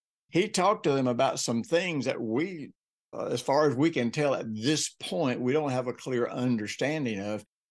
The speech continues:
in Scripture. Now, one of the things that happened, and this is one of the reasons Paul wrote two letters to the Thessalonians, was that, uh, after his first letter,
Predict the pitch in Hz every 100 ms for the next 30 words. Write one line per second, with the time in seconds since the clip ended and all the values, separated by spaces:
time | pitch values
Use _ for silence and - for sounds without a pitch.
0 | _ 120 113 - 202 - - - _ _
1 | - - 160 - 151 214 277 269 233 196
2 | 170 131 135 113 147 180 175 110 113 123
3 | 139 127 135 131 120 131 135 120 107 -
4 | - 131 117 107 101 117 156 120 - -
5 | - 165 190 151 135 95 95 120 - _
6 | _ _ _ - 123 107 101 _ _ -
7 | 143 127 127 110 107 131 180 123 110 107
8 | _ _ _ _ 120 123 123 104 104 117
9 | 117 - 117 110 101 _ _ _ - 131
10 | 151 190 - 180 156 - 139 135 - 196
11 | 233 233 143 120 110 123